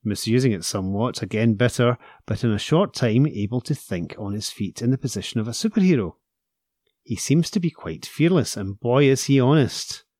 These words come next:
And the rest of his letter is taken up talking about the subsequent stories in the issue, and that's from Bob Abrahams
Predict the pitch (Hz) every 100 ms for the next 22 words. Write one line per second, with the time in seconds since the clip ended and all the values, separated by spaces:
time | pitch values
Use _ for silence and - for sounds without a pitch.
0 | _ _ _ _ _ _ _ - 143 202
1 | - 139 120 120 - 113 - - 110 110
2 | 101 - 101 - 101 107 101 98 - 104
3 | 98 101 - - 95 - 101 95 90 -
4 | 90 95 104 - 107 101 165 170 160 113
5 | 127 127 127 151 131 113 143 - -